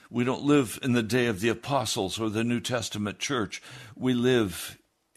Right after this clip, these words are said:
in the day of the Laodicea church. We live in the day of, of deceit and lies. We live in a day when the church has given itself over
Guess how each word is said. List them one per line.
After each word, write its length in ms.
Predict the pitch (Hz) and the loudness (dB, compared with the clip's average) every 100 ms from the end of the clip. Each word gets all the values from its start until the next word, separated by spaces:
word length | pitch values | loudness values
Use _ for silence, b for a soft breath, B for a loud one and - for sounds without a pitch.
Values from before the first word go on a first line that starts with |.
| _ _ _ - | _ _ _ -10
in 140 | 98 | -6
the 100 | 98 | -4
day 180 | 90 120 | -2 0
of 120 | 110 | 0
the 120 | 87 | 0
Laodicea 760 | 101 110 107 87 87 - 131 110 | 0 0 0 -2 -2 -2 -2 -4
church. 640 | - - 76 71 - - _ b b b b b b _ | -6 -6 -6 -8 -14 -14 _ b b b b b b _
We 180 | - 104 | -8 -4
live 260 | 98 104 92 | 0 0 0
in 120 | 95 | 0
the 100 | 92 | -2
day 340 | 76 104 98 | 0 0 2
of, 380 | 90 78 - - - _ _ _ _ _ _ _ _ _ _ _ _ _ _ _ _ _ _ _ | 0 -2 -10 -18 -20 _ _ _ _ _ _ _ _ _ _ _ _ _ _ _ _ _ _ _
of 220 | - 107 - | -12 -12 -10
deceit 720 | - - - 127 104 - - _ _ _ _ _ _ _ _ _ _ | -6 -2 -2 -2 -4 -6 -14 _ _ _ _ _ _ _ _ _ _
and 100 | 98 | -12
lies. 800 | 85 98 98 85 73 71 - - _ _ _ _ _ _ _ _ _ _ _ _ _ _ _ - _ _ _ _ _ _ _ _ - | -4 -2 -2 -2 -4 -6 -6 -6 _ _ _ _ _ _ _ _ _ _ _ _ _ _ _ -20 _ _ _ _ _ _ _ _ -8
We 160 | 95 | -4
live 500 | 92 107 87 - - - | 0 0 -2 -8 -16 -6
in 160 | 104 | -2
a 40 | 95 | -2
day 340 | 78 101 95 | 0 2 2
when 340 | 87 92 87 80 | 2 0 -2 -4
the 160 | 87 | -6
church 420 | 87 - 113 87 | -4 0 0 0
has 240 | 95 95 85 | -2 -2 -2
given 340 | - 110 104 | -4 -4 -2
itself 540 | 101 98 - 110 95 - | -4 -4 -4 -2 -2 -2
over 540 | 117 110 92 92 80 | 0 0 0 -4 -4